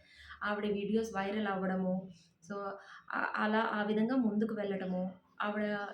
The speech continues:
ఈరోజు ఒక కోటిన్నర పెట్టి ఒక ఇల్లు కొనుక్కునే స్టేజ్‌కి వెళ్ళారు అని అంటే తను, తనకి దేవుడి సపోర్ట్ కూడా ఉండబట్టే. So, ఎంతమంది వెనక నుంచి ఎన్ని మాటలన్నా కూడా, so, అవన్నీ కూడా తన దగ్గరికి వెళ్ళవు.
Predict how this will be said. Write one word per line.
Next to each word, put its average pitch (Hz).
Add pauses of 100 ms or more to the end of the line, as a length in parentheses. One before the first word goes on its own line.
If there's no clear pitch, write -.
ఈరోజు 214
ఒక 220
కోటిన్నర 208
పెట్టి 196
ఒక 233
ఇల్లు 208
కొనుక్కునే 220
స్టేజ్‌కి 226
వెళ్ళారు 208
అని 196
అంటే 190 (440)
తను, 214 (120)
తనకి 208
దేవుడి 208
సపోర్ట్ 208
కూడా 214
ఉండబట్టే. 190 (380)
So, 214 (280)
ఎంతమంది 240
వెనక 220
నుంచి 226
ఎన్ని 208
మాటలన్నా 208
కూడా, 208 (300)
so, 202 (100)
అవన్నీ 208
కూడా 220
తన 214
దగ్గరికి 208
వెళ్ళవు. 185